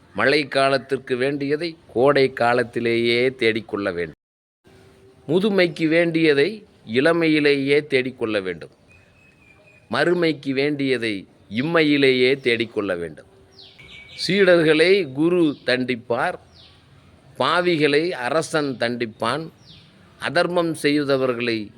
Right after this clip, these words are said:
யமன் தண்டிப்பான். பாண்டவர்கள் சூதாடுகின்ற பொழுது அதை தடுக்காமல் அமைதியாக இருந்தாய். துரியோதனன்,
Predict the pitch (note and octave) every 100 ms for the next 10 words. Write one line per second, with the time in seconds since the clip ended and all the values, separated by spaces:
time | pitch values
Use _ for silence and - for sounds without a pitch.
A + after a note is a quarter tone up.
0 | G2 A#2 C#3 D#3 C#3+ C3+ B2 A#2 A2+ G#2
1 | - F#2+ E2 - - - - - - _
2 | - - B2+ D3+ E3 D#3+ D#3 D#3 D3+ D3
3 | D#3 D#3+ D#3 D3+ D3+ D3+ D3 D#3 F3 E3+
4 | C#3 A#2+ C3 C#3 C#3+ D3 C#3 C3+ B2+ A#2+
5 | - - - _ A2+ D3 D3+ D3+ D3+ D3
6 | B2+ A2 G#2+ G2 E2 - _ _ _ _
7 | _ _ _ _ - C3 C#3+ D3 C#3 C3
8 | B2+ C3+ D#3